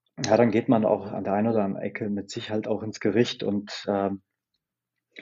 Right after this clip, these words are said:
und, äh, ja, und, und reflektiert dann einfach auch alles und, und, und schaut, was kommt als nächstes. Und man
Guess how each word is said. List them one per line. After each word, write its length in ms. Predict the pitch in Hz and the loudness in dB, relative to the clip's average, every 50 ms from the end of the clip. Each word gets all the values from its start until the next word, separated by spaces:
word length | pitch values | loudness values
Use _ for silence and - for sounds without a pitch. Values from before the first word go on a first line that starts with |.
| - - - - - - - - - _ _ _ _ | -20 -18 -18 -18 -20 -20 -20 -20 -20 _ _ _ _
und, 500 | - - 98 98 95 95 - - - - | -10 -8 -6 -6 -8 -8 -8 -10 -10 -10
äh, 960 | - - - - - - - - - - - - - - - - - - 120 | -8 -8 -8 -8 -8 -8 -10 -10 -12 -14 -14 -14 -18 -20 -16 -10 -4 0 4
ja, 280 | 110 123 147 147 127 - | 6 6 6 6 2 -2
und, 440 | - - 113 113 110 - - - | -2 -2 0 0 -2 -4 -8 -10
und 400 | - - - - - - - 104 | -8 -8 -8 -8 -6 -6 -6 -4
reflektiert 500 | 101 110 - - 113 107 - - 165 160 | -4 -2 0 0 0 0 2 2 2 2
dann 120 | - 101 - | 2 -2 -2
einfach 240 | 98 82 - 92 85 | -2 -2 -4 -6 -8
auch 160 | 87 - - | -8 -6 -4
alles 280 | - 92 95 87 - | -2 -2 -2 -4 -6
und, 400 | - 95 92 90 - - - - - | -8 -8 -10 -10 -12 -14 -18 -16 -16
und, 300 | - - - - - - | -16 -16 -16 -18 -20 -20
und 260 | - - - - 95 | -20 -16 -14 -12 -10
schaut, 440 | - - - - - 104 110 107 - | -8 -8 -6 -2 0 0 0 0 -2
was 140 | - 101 - | -6 -6 -4
kommt 260 | - - 113 110 - | -4 -2 -2 0 0
als 240 | - 104 104 - - | 0 -2 -2 -2 -2
nächstes. 460 | 113 113 127 127 - - 98 - - | 0 0 0 0 -4 -10 -10 -8 -6
Und 260 | - 98 95 92 - - | -6 -6 -6 -6 -8 -8
man 280 | - 101 95 95 95 | -6 -4 -4 -4 -6